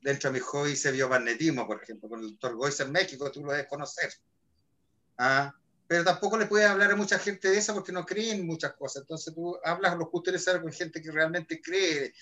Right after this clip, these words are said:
en las cosas, las terapias, a lo mejor complementarias, qué sé yo. Eh, yo creo que ese es un poquito lo, la, la fortaleza y saber levantarse.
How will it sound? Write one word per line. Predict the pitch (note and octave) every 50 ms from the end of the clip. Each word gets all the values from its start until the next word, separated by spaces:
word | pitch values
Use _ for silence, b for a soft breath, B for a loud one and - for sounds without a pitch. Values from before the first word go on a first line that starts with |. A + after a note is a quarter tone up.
| B B B _
en | - C3+ C3+ B2+ B2+
las | B2 -
cosas, | - - D3 C#3+ - C#3 C3+
las | B2 A2 -
terapias, | - B2 C3 C3+ C3+ C3 C3+ B2+ B2
a | B2+
lo | A#2+ A2+ -
mejor | - C3+ C#3 C3
complementarias, | B2+ A#2 - A2 A2+ A2 G#2 G2+ - A#2 A#2 - - - - - - - -
qué | _ -
sé | - - _ _
yo. | - _ _ _ _ - - G#3 - _ _ _ B B B B B B B B B B B B B B B B _ -
Eh, | D3 D3 D3 D3 C#3+ C#3 C#3 C#3 C#3+ C#3 B B B B B B B B B B B B B B B B B _ _ _ _ _
yo | - F#3 F3+ G#3
creo | G#3 B3+ A3+ G3+
que | G#3+ A3
ese | B3 B3 - D4+ D4
es | C#4
un | C4+ A#3+ G3+
poquito | - A3 G#3+ B3 B3 G3+ A#3+
lo, | A#3 A3+ A3+ A3 A3 G#3+ G#3 G#3 G3+ G3 F#3+ F#3 F#3 F3 F3+ D#3 B B B B B B B B B B _ _ _ _ _ _ _ _ -
la, | - D#3 E3 D#3+ D#3+ D#3+ D#3+
la | E3 E3
fortaleza | D#3 - E3+ E3 - D#3+ F3+ B3 C#4+ B3 - G3+ F#3
y | F3+ E3 D#3+ E3 E3 D#3+ D#3+ D#3+ D#3 D3+ D3 C#3+
saber | C#3 - F3+ F#3+ G#3 A#3
levantarse. | A3+ G#3+ G3+ G3 - E4 E4+ - - E3 -